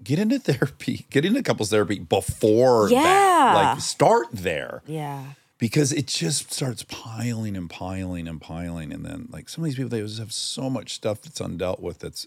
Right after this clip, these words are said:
Speaker 1: over the years.
Speaker 2: I
Speaker 1: And then
Speaker 2: know.
Speaker 1: it caused this weird, uh, malignancy, which led to that one. And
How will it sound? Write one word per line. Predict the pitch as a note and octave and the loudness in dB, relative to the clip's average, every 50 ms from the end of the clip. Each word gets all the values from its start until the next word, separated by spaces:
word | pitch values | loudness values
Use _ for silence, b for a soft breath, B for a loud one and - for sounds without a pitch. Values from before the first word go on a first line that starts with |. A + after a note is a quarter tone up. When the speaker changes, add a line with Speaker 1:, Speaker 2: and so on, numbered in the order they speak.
| _ - | _ -6
Speaker 1:
over | F#2 F#2 F#2+ F#2 | -4 -4 -4 -6
the | E2+ F#2 | -6 -6
years. | F2+ F#2 F#2 F#2+ F#2+ | -6 -4 -2 -2 -2
Speaker 2:
I | - | -2
Speaker 1:
And | F#2 | -2
then | F#2+ F#2+ F#2 F2+ | -2 -2 -2 -2
Speaker 2:
know. | - | -4
Speaker 1:
it | - | 2
caused | - G#2+ G#2+ G#2+ G#2 F2+ F#2 F2 | 4 6 6 6 4 2 -4 0
this | G2 G#2 G#2+ G#2+ - - - - | 0 0 0 0 -2 -6 -8 -8
weird, | G2 F#2 F#2+ F#2+ F#2 F#2+ F#2+ F#2 F2 F2 - - - | -6 -4 -4 -2 0 0 0 0 -2 -4 -8 -10 -8
uh, | F2+ F2+ F2+ F2+ F2+ F2+ E2+ B B B B B B B B B - | -6 -4 -2 -2 -2 -2 -4 B B B B B B B B B -2
malignancy, | G2+ G2+ G2 G2+ G2 F#2+ G2 E2 - - - G2+ G2 | 0 2 2 2 2 2 0 0 -2 -4 -4 -2 -2
which | F#2 F#2+ F#2 - - | -2 -2 -2 -4 -2
led | G2 G2+ G2+ G2 F#2+ | 2 2 2 2 2
to | G2+ F2+ | -2 0
that | E2+ F#2+ F#2+ F#2+ F#2+ - | 2 2 2 2 0 0
one. | F#2+ F#2+ F2+ F2+ F2+ F2+ F2 F2 | -4 -4 -2 -2 -2 -4 -4 -6
And | D#2+ D#2+ E2 | -6 -8 -10